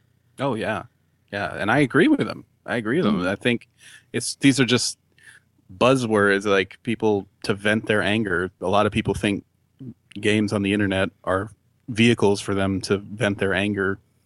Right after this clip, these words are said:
Speaker 1: at their measly lives or something. Yeah.
Speaker 2: Yeah. And, and I, I tend to agree also. Now, there, you gotta be careful. There is that kind of fine line because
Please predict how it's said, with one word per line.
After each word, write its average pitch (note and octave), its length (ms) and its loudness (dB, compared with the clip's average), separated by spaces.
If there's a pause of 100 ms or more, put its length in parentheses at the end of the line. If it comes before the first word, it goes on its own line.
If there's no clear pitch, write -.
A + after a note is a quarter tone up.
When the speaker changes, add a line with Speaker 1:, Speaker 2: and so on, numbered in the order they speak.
(160)
Speaker 1:
at F2+ 160 -6
their G2+ 240 -2 (280)
measly G#2+ 360 0
lives G#2 400 2
or G#2 60 -2
something. G#2+ 340 -4 (600)
Yeah. G2 180 -2 (720)
Speaker 2:
Yeah. C#3 220 0 (460)
And, F3 300 4
and G3 320 4 (140)
I, E3 420 4
I E3+ 40 2
tend E3 280 0
to E3 120 2
agree D3+ 320 2
also. C#3+ 440 -2
Now, D#3 320 2 (500)
there, D#3+ 300 4
you D3 140 -2
gotta C#3+ 220 0
be C#3+ 100 -2
careful. D3 500 0
There C#3+ 160 2
is D3 180 2
that C#3 180 0
kind D3 120 -2
of C3 80 -4
fine C3+ 340 -2
line C3 280 0
because C3+ 360 -2